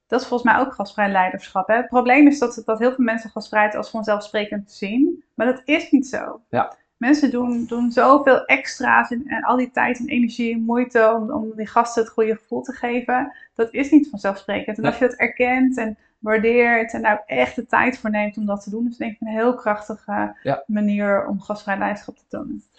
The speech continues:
Speaker 2: Nou ja, het is, het kwam ook in, in, onder andere in je, eh, in je boek heel duidelijk naar voren, maar ook wel in een aantal van de stukken die je op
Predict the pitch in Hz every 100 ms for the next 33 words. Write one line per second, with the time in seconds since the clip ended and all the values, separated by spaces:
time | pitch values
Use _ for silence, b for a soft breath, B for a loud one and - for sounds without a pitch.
0 | b b 180 180 170 147 135 147 - 165
1 | 165 151 - 135 127 135 135 - 139 131
2 | 131 123 120 117 117 107 - 110 110 110
3 | 107 147 151 147 135 123 123 110 110 123
4 | 120 117 82 120 101 110 90 113 107 107
5 | 107 - 117 110 104 -